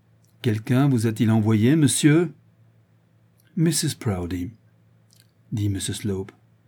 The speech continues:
Je n'ignore pas combien je dois à votre bienveillance. Je sais aussi ce que la courtoisie exige d'un gentleman à l'égard d'une femme. Mais au-delà de ces deux considérations,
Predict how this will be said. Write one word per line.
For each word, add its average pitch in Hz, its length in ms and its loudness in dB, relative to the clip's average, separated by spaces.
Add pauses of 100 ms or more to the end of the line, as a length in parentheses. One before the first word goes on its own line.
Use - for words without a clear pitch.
(520)
Je 143 160 4
n'ignore 165 380 6
pas 160 140 -4
combien 151 480 2
je 135 240 0
dois 120 260 0
à - 180 -10
votre 101 300 -4
bienveillance. 98 880 -4 (920)
Je 147 160 4
sais 151 160 2
aussi 196 380 2
ce - 100 -6
que 175 100 -2
la 139 220 0
courtoisie 151 800 -2
exige 139 520 2
d'un 123 260 2
gentleman 113 580 0
à 113 60 2
l'égard 113 500 -2
d'une 110 160 2
femme. 87 440 -8 (760)
Mais 156 280 6
au-delà 120 400 2
de 98 240 -6
ces 101 360 -6
deux 110 220 -2
considérations, 113 880 -2